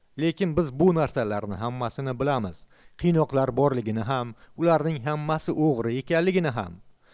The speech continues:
Lekin negadir hozirgacha u biror marta so'z erkinligi lozimligi haqida, siyosiy faoliyatni erkinlashtirish lozimligi haqida hech narsa demadi, deydi Umida Niyozova.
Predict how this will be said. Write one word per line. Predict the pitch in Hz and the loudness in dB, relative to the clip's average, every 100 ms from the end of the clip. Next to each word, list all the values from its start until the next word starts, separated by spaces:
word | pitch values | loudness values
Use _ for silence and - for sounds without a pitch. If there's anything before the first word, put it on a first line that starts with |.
| - - _ 139 | -20 -20 _ 0
Lekin | 190 220 196 | 2 2 4
negadir | 202 196 185 127 | 4 6 4 4
hozirgacha | 104 131 151 160 175 165 165 | 0 4 4 6 4 4 4
u | 165 147 | 4 4
biror | 139 147 | 4 4
marta | 135 123 - 123 | 2 -4 -2 -4
so'z | - 160 143 - 156 | 0 0 0 -2 0
erkinligi | 143 - 147 147 151 | 0 -2 -4 -4 -2
lozimligi | 143 147 147 156 160 156 127 | 2 4 4 2 0 0 -2
haqida, | 117 104 90 87 _ - - | -2 -6 -10 -16 _ -20 -10
siyosiy | - 170 170 196 | 2 2 4 -2
faoliyatni | 185 170 170 175 165 - 190 196 - - 175 | 2 6 6 6 2 2 0 0 -2 2 4
erkinlashtirish | 165 - 165 160 160 - 131 131 - - | 4 0 0 2 0 0 0 -2 -6 -8
lozimligi | 123 156 156 156 147 147 147 | 2 4 6 2 0 0 0
haqida | 127 117 123 113 | -2 -4 -2 -2
hech | 123 127 - | -2 -4 -2
narsa | 120 - 113 110 | -2 -2 -6 -2
demadi, | 135 135 117 98 95 | -2 0 -2 -2 -2
deydi | 113 147 - - - | 2 2 2 -6 -10
Umida | 151 151 98 101 | -2 0 2 0
Niyozova. | 131 127 95 92 87 | 2 2 2 -2 -4